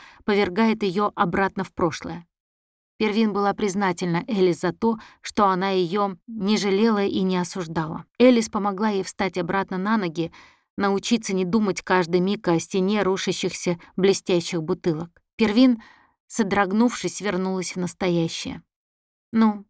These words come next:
говори, что-то не так?" — требовательно произнесла Элис. Первин страшно хотелось рассказать ей о том, что Сайрус, похоже, появился снова.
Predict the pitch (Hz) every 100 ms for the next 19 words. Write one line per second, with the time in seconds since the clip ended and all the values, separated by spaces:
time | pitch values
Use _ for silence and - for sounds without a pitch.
0 | _ 220 220 202 165 _ _ _ _ _
1 | _ - 233 226 226 226 285 - _ _
2 | _ _ - 190 165 160 165 175 170 165
3 | 196 175 180 - 180 - 165 160 - _
4 | _ _ _ _ _ _ - 220 214 240
5 | 226 254 240 - 196 208 214 196 175 196
6 | - 196 190 185 185 180 233 220 - 185
7 | - 240 233 180 - 175 - 214 185 175
8 | 196 180 175 170 185 175 160 165